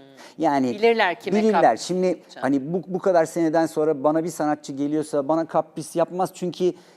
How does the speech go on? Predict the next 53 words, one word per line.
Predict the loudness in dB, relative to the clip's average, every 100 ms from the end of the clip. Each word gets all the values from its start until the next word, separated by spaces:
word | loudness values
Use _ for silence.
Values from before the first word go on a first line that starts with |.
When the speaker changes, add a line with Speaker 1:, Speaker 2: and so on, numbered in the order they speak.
| -4
Speaker 1:
e, | 0 2 2 0
hani | -2 -4 2
ben | 2 2 0 0
öyle | 0 0 -2 -4
yaklaşım | -6 -6 -10 -8 -6
göstermiyorum. | -4 -4 -4 -4 -4 -6 -4
Onun | -4 -4
kapris | -2 -2 -2 -8 -6
yapabileceği | -6 -4 -4 -4 -6 -4 -2 0 0
bir | -4
ortamı | -2 -4 -4 -6 -4
yaratmamaya | -2 2 2 0 -4 -4 -4
çalışıyorum. | -4 -6 -8 -6 -4 -4
Speaker 2:
Sen | -4
gerçekten | -4 -4 -6 -12 -10 -10
tevazu | -8 -8 -8 -8
gösteren | -10 -10 -10 -10 -10
bir | -10 -10
adamsın. | -10 -14 -14 -14
Aslında | -12 -10 -12
çok | -10 -10 -8
egon | -8 -8
yüksektir, | -8 -12 -12 -12 -10 -10
tanıyorum | -10 -10 -8 -8 -6 -4
Speaker 1:
Tabii, | -4
Speaker 2:
seni. |
Speaker 1:
aslan | -4 0 2
Speaker 2:
Ama | 2
Speaker 1:
burcuyum | -2 -2 -2
ben. |
Speaker 2:
tabii, | -2 -4 -6 -6
çok | -4 -4
Speaker 1:
Tabii. | -6
Speaker 2:
iyi | -8 -4
Speaker 1:
Onu | 0
en | 2
iyi |
Speaker 2:
biliyorum. | 4 2
Speaker 1:
karım | 0 0 0
bilir | -4 -4
benim. | -8 -8
Karım | -6 -2
Speaker 2:
Evet, | -2 -2
Speaker 1:
aslan | -2
Speaker 2:
ya | 0
Speaker 1:
burcu | 0
yani. | -2
Speaker 2:
lütfen, | -4 2 2 2
bilmez | -4 0 0 2 2
miyiz? | 2 -2
Speaker 1:
<laughs> | -2 -4
Speaker 2:
Hepimiz | -6 -10 -10
biliyoruz. | -8 -2 0 0 -2